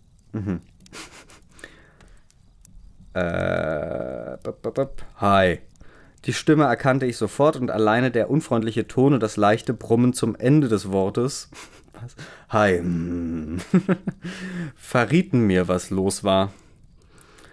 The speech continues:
„Was war's diesmal?“, frage ich und sah Styles an, der sich neben meinem Spind an die Wand gelehnt hatte. Er hatte die Arme vor der Brust verschränkt. Was? Er hat,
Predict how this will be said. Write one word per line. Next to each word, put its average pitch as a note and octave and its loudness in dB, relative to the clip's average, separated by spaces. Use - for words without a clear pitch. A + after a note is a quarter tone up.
„Was D#3+ 2
war's D3+ 2
diesmal?“, C3 4
frage A2+ 2
ich C3+ 0
und A#2+ 0
sah G#2+ 4
Styles A2 2
an, B2+ 4
der G#2 4
sich G2 -8
neben A2+ 4
meinem A2 4
Spind C3+ 2
an A2+ 2
die G2+ 0
Wand G#2+ 2
gelehnt G#2+ 0
hatte. F#2 -2
Er A#2+ 2
hatte C#3+ 2
die A#2+ 0
Arme A#2+ 4
vor G2 -2
der F#2+ 0
Brust G2+ -4
verschränkt. G2 -4
Was? - -2
Er A#2 2
hat, A#2+ 0